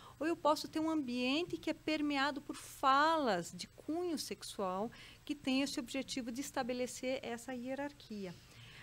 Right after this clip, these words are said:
Mas eu queria ressaltar outro aspecto que eu acho muito importante. Quando a gente fala em ambiente de trabalho, eu não tô falando apenas num ambiente de convivência presencial. Hoje, quando a gente fala em ambiente de trabalho,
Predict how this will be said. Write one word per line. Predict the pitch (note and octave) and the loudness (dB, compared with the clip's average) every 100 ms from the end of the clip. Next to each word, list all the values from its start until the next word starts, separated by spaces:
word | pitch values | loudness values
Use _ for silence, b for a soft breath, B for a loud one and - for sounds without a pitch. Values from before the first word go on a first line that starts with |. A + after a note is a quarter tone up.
| B | B
Mas | B3 D#4+ D#4+ - - - D4 | 4 4 4 0 -6 -8 -2
eu | D#4+ - - | -2 -4 -14
queria | - D4+ E4 | 0 2 2
ressaltar | E4+ D#4+ D#4+ D#4 | 2 -2 -2 0
outro | D#4 G4 G4+ | 2 0 -2
aspecto | - - D4+ D4+ D4+ | -2 2 0 0 -12
que | - | -2
eu | D4+ | 0
acho | C#4+ - | 0 -2
muito | C4+ C4+ | -4 -2
importante. | D4 D4 D#4+ - G#3+ G3 - B B B | -6 -4 -8 -4 -4 -4 -8 B B B
Quando | A#4 C5+ | 0 2
a | E4+ | 2
gente | A#3+ - | 2 2
fala | G#3 G3+ | 2 4
em | G3 | 2
ambiente | F#3 E3+ F3 F3+ D#3+ | -2 -2 -4 -4 -8
de | D#3+ | -12
trabalho, | - D3+ D3 F#3+ C4 B3 | -10 -8 -2 0 0 0
eu | |
não | B3+ F4 | -4 -4
tô | E4+ | -8
falando | - C4+ A#3+ A3 | -6 -4 -2 -2
apenas | G3+ - G3+ A#3 A3+ G3 | -4 -6 -6 -4 -4 -6
num | G3+ F#3+ | -6 -6
ambiente | F#3+ E3+ F3 G#3+ B3 A#3 - B B B - - - | -6 -8 -4 -4 -4 -8 -18 B B B -20 -20 -10
de | F3 B3 | -4 0
convivência | D4 B3+ A3 F3 G3+ A3 A#3 - G3+ - | 2 2 -2 0 0 0 -2 -6 -8 -4
presencial. | A3 B3 B3 B3+ - - E3+ D#3 D3 - | -2 0 0 -2 -4 -4 -4 -4 -6 0
Hoje, | G#3 C4+ D#4 A3 E3 D#3+ - - | 4 4 4 0 -8 -12 -18 -6
quando | G3 | -6
a | F#3 | -4
gente | F3 - | -8 -6
fala | B3+ A3 | -4 -2
em | C4+ | -2
ambiente | A#3+ G3 F#3 F#3 | -4 -4 -6 -8
de | D#3 | -16
trabalho, | - D3+ D#3 G3 C4+ | -12 -8 -4 -2 -4